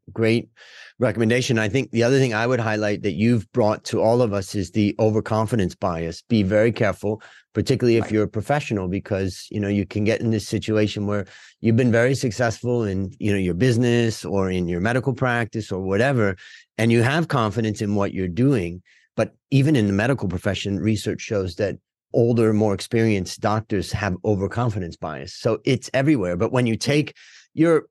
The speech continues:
Speaker 1: you know, success and experience in a particular area, whether that's being an entrepreneur or whatever, and then you think you're gonna bring it to the world of finance,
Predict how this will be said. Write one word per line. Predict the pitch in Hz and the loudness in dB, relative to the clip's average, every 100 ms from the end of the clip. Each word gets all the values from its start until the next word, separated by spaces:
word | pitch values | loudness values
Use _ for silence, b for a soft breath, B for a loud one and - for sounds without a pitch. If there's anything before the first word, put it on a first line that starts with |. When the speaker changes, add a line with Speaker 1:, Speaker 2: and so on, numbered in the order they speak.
| - | -4
Speaker 1:
you | 147 | 0
know, | 135 | 0
success | 107 120 - - 151 135 | 0 -4 -4 -2 -2 -2
and | 151 | -4
experience | 135 - 147 139 135 135 | -6 -4 -2 0 0 -4
in | |
a | 120 | -6
particular | 113 - 120 123 117 - | -6 -4 -2 0 -2 0
area, | 143 147 104 107 | 0 2 2 0
whether | 110 110 110 | -2 -2 0
that's | 107 98 | 0 -2
being | - 117 110 | -2 -2 0
an | |
entrepreneur | 98 92 - 131 151 147 | 0 -2 0 4 4 4
or | - 110 | 2 0
whatever, | 107 107 160 151 92 92 b b b - | 2 2 2 0 -4 -8 b b b -2
and | 123 | 0
then | 120 117 | 2 0
you | |
think | 110 139 135 - | -2 -2 -2 -2
you're | 117 | 0
gonna | 113 110 - _ - _ | 0 0 -4 _ -20 _
bring | - 131 139 | 0 2 2
it | - | 0
to | - | -2
the | 110 | 0
world | 107 110 110 | 2 2 2
of | 98 | -2
finance, | - 120 120 127 98 95 | -6 -2 0 0 0 -4